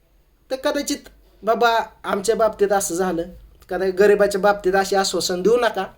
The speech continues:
लेकरू एखादं तुम्ही दानाला लावचाल, कळलं का?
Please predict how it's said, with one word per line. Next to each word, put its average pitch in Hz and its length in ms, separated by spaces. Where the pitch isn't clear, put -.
लेकरू 202 380
एखादं 208 360
तुम्ही 208 220
दानाला 214 360
लावचाल, 139 360
कळलं 202 240
का? 117 160